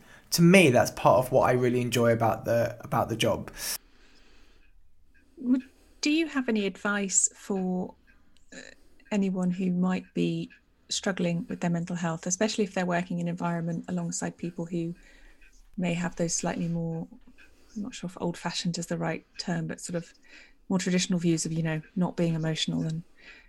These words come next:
Speaker 2: and not showing that human side of medicine? Would you have any advice for someone on how to kind of cope with that?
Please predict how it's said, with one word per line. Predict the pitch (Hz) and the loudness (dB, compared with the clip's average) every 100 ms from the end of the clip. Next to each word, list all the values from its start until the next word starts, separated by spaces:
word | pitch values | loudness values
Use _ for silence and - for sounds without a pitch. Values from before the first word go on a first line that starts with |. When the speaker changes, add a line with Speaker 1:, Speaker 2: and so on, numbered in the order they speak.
| _ _ 302 | _ _ -8
Speaker 2:
and | 175 170 | -6 -4
not | 190 175 175 - - | -2 -2 -2 -10 -8
showing | - 185 170 | -2 0 0
that | 170 | -2
human | 175 170 | -2 -2
side | 165 170 | -2 -4
of | 165 | -2
medicine? | 160 - 170 - | -4 -4 -6 -8
Would | - - 220 214 | -12 -4 -2 0
you | 196 | -2
have | 185 185 | -2 -2
any | 190 | 0
advice | 185 185 180 - | 0 0 -2 -2
for | 180 | -4
someone | 165 165 170 180 - | -4 -2 -4 -6 -8
on | 175 | -8
how | 170 175 | -4 -6
to | - | -6
kind | 180 | -6
of | 175 | -6
cope | - 175 - | -6 -6 -6
with | 190 | -8
that? | 180 | -8